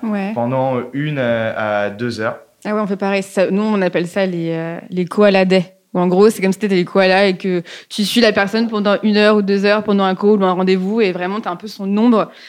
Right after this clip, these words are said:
Speaker 1: pour savoir, bah, comment fonctionne, euh, enfin, quel est son métier, comment ça fonctionne, quels outils utiliser, et cetera.
Speaker 2: Bah, nous, c'est pas, c'est presque ça, mais on, on fait pas encore, euh, de suivre quelqu'un en réunion, quoi. C'est plutôt des présentations
Speaker 1: OK.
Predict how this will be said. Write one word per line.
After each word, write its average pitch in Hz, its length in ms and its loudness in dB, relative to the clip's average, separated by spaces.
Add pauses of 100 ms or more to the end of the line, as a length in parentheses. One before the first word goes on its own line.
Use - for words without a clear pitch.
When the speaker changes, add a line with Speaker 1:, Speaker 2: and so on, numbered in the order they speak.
(160)
Speaker 1:
pour 185 120 -14
savoir, 202 360 2
bah, 175 160 0
comment 202 280 0
fonctionne, 196 460 -2
euh, 175 560 -2
enfin, 165 160 -10
quel 196 160 -2
est 190 60 0
son 190 140 -8
métier, 208 360 -2
comment 196 220 0
ça 185 120 -2
fonctionne, 202 460 0
quels 196 180 -4
outils 180 220 -8
utiliser, 170 360 -10
et 185 40 -6
cetera. 170 320 -10 (340)
Speaker 2:
Bah, 123 100 -4
nous, 180 100 -2
c'est - 320 -8 (260)
pas, - 220 2
c'est 143 180 -6
presque 180 380 -4
ça, 180 200 0
mais 139 300 -2
on, 123 420 -4
on 123 60 -6
fait 123 140 -8
pas 156 100 -6
encore, 143 400 -2
euh, 120 120 -2
de 113 140 -8
suivre 127 400 -12
quelqu'un 117 300 -6
en 113 100 0
réunion, 117 360 -4
quoi. 156 240 0 (240)
C'est 113 160 -10
plutôt 147 240 -2
des 139 100 0
présentations 139 800 -2
Speaker 1:
OK. 202 160 -8